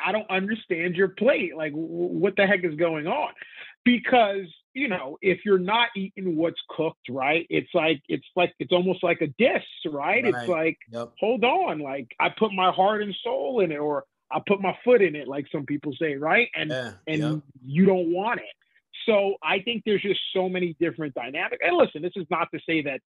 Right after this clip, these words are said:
Speaker 1: you know, anyone else doesn't, doesn't, or any other cultures don't have it, but it's definitely, I think, held on to more, how can I say this? Um,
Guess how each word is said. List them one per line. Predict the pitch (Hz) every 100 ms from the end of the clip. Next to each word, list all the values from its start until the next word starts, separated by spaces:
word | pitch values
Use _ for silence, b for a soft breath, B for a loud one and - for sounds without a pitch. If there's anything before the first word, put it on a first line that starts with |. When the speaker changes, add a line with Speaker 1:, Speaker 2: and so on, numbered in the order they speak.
| -
Speaker 1:
you | 147
know, | 127
anyone | 147 170 147 139
else | 147 180 -
doesn't, | 143 127 135 _ -
doesn't, | 131 127 123 -
or | 117 113
any | 151 139
other | 127 107
cultures | 160 175 - 123
don't | 120 113
have | - 113 123
it, | - -
but | 139
it's | 131 - -
definitely, | 175 175 170 156 147 143 135 - B B B _ -
I | 147 143 -
think, | 156 139 - -
held | - - 165 165 135
on | 139 143 151 -
to | 165 151 147 -
more, | 131 127 147 147 143 135 135 _ _ - B B _ - -
how | - 214
can | 196
I | 165
say | 156
this? | 117 - B B B -
Um, | 165 160 143